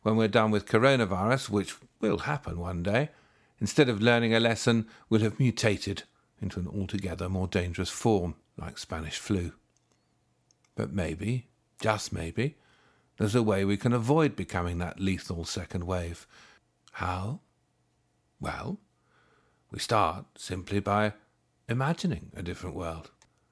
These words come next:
And that's the real good of this crisis, in giving us a vision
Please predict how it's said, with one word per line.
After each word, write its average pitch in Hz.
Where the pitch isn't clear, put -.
And 110
that's 135
the 123
real 147
good 87
of 85
this 92
crisis, -
in 110
giving 131
us -
a 92
vision 98